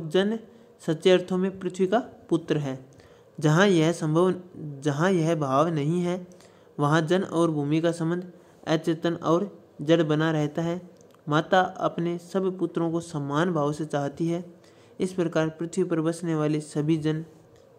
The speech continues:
बराबर हैं, उनमें ऊंच और नीच का भाव नहीं है। ये जन अनेक प्रकार की भाषा बोलने वाले और अनेक धर्मों को मानने वाले हैं, फिर भी ये मातृभूमि के पुत्र हैं।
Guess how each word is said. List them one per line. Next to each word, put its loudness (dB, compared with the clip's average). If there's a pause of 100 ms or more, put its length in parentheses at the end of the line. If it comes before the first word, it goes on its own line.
बराबर 2
हैं, -4 (920)
उनमें 0
ऊंच -2
और 2
नीच 0
का 2 (240)
भाव 2
नहीं 0
है। -4 (720)
ये 6
जन 0
अनेक 0
प्रकार 0
की -2
भाषा -2
बोलने 2
वाले 0
और 0
अनेक 0
धर्मों 0
को -2
मानने 0
वाले 2
हैं, -2 (600)
फिर 4
भी 0 (360)
ये 4
मातृभूमि -2
के 2 (560)
पुत्र -8
हैं। -10